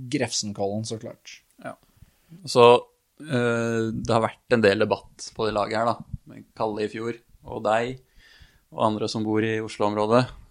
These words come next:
Speaker 2: Ehm, jeg mener jo at Øvre Romerike er det beste stedet i Norge for sykling. Der har du alle muligheter, bakker, flatt,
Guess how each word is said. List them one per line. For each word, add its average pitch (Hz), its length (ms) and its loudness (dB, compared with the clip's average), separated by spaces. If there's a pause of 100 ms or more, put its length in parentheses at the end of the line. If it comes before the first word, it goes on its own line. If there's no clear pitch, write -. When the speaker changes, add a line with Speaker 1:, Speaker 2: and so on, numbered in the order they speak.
(160)
Speaker 2:
Ehm, 104 720 -2 (580)
jeg 117 460 4
mener 107 240 6
jo 104 160 0
at - 140 -6 (120)
Øvre 104 380 4
Romerike 101 420 -2
er 101 220 4
det 104 60 -10
beste - 680 -8
stedet 107 460 -6
i 104 40 -4
Norge 104 340 -4
for 104 120 -12
sykling. 107 380 -12 (1000)
Der 101 120 -6
har 101 120 -4
du 104 280 -4 (480)
alle 117 380 4
muligheter, 113 500 0 (180)
bakker, 117 640 -2
flatt, - 340 -4